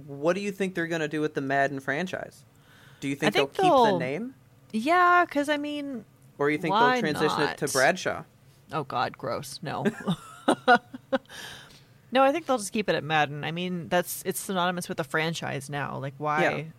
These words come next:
Speaker 2: why divorce the two after he dies?
Speaker 1: Like, literally think about that.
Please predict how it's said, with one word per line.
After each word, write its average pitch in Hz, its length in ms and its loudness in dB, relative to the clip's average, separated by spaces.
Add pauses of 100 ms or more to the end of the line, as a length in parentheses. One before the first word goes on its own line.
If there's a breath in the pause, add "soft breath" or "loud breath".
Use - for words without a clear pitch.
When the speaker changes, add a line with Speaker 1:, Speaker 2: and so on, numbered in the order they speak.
Speaker 2:
why 156 340 -2 (400)
divorce 147 420 -4
the 151 80 -10
two 139 240 -6
after 135 220 -8
he 156 120 -6
dies? 139 460 -8 (120)
Speaker 1:
Like, 151 300 -2 (340)
literally 214 640 2
think 165 260 -6
about 131 260 -2
that. 117 240 -4